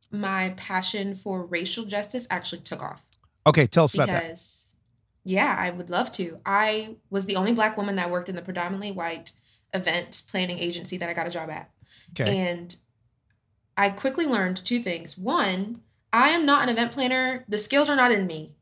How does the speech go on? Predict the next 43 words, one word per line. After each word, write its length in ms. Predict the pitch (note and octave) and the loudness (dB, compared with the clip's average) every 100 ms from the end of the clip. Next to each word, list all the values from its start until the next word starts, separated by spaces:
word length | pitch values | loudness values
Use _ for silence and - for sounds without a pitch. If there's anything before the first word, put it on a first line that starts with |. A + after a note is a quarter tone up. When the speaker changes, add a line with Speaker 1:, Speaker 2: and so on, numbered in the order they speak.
| _ | _
Speaker 1:
The 80 | G3 | 0
details, 440 | A3+ B3 B3+ B3 | 6 6 6 4
I 80 | - | 0
can't 240 | - B3+ A#3+ | 0 0 2
do 140 | E4+ | 0
it. 180 | - - | -2 -10
Speaker 2:
<laughs> 40 | _ _ _ - | _ _ _ 2
Yeah. 180 | F#3 C#3+ | 6 8
Speaker 1:
But 400 | B3 G#3 - - _ _ _ _ - | 8 6 4 -6 _ _ _ _ 4
my 160 | A#3 G#3+ | 6 8
way 180 | A#3+ B3+ | 8 6
in 360 | A3 C#4 G#3 F#3+ | 6 6 4 2
was 160 | F#3+ | 0
through 420 | - G#3+ G3+ A#3 - - | 0 0 -2 -4 -10 -6
marketing 460 | G3 F#3 F#3+ G3 | -2 -2 -2 -4
and 120 | G#3 F#3 | -2 0
graphic 300 | E3+ E3+ F#3+ | 0 0 0
design, 520 | A3 C#4 F#4 - G#3+ | 6 6 6 0 -2
right? 340 | G3 G3 C#4+ - | 6 6 8 6
So 80 | |
I 40 | A#3 | 6
was 80 | A#3 | 6
like, 80 | |
Speaker 2:
Oh, 80 | - | 8
Speaker 1:
"Oh, 40 | C4+ | 8
I, 160 | C4+ | 8
Speaker 2:
yeah. 180 | C#4 D4+ | 8 6
Speaker 1:
I'm 60 | G2+ | 6
kinda 180 | - C#4+ | 6 6
good 100 | G#3+ | 8
at 140 | G#3 | 6
this. 220 | F#3+ G#3+ D#4+ | 4 2 2
I'll 100 | F#4+ | 0
just 140 | E4 | 0
do 80 | C#4+ | 0
that." 140 | E4 A#3+ | 2 0
And 80 | |
I 60 | G3 | 0
got 140 | F#3+ | 0
my 80 | F#3+ | 0
way 120 | F#3 | -2
in 80 | F3 | -4
there. 200 | F3+ - | -8 -14